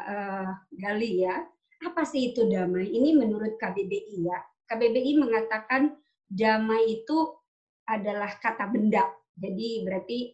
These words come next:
sesuatu ya, objek itu ya. Judulnya, eh, dikatakan tidak ada perang, tidak ada kerusuhan, aman, rukun, eh, tentram atau tenang, kata sifatnya.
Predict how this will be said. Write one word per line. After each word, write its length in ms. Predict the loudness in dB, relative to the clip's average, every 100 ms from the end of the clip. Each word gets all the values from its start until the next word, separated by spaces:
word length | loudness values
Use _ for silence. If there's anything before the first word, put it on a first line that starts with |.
| -16
sesuatu 960 | -16 -14 -14 -10 -6 -6 -2 -2 0
ya, 400 | -2 -2 0 -2
objek 480 | -4 -6 -4 -4 -6 -12
itu 320 | -12 -6 -4
ya. 160 | -4 -6 _ _ _ _ _ _ _ -6
Judulnya, 400 | 0 2 2 2
eh, 180 | 2 2 0 -4
dikatakan 560 | -2 0 6 6 6
tidak 400 | 4 4 6 4
ada 160 | 2 0
perang, 480 | -4 -4 -2 -2 -4 _
tidak 320 | 6 8 8 2
ada 160 | 0 0
kerusuhan, 800 | 2 0 0 -2 -2 -2 -4 -6 -2
aman, 640 | 0 2 0 2 2 2
rukun, 640 | 0 -2 -4 2 4 2 -2 _ _ _ _ 2
eh, 200 | 2 2
tentram 460 | 4 4 4 2 2
atau 240 | -2 -6
tenang, 300 | -4 2 2
kata 260 | 2 -4 -10
sifatnya. 640 | -10 -8 -6 -8 -8 -10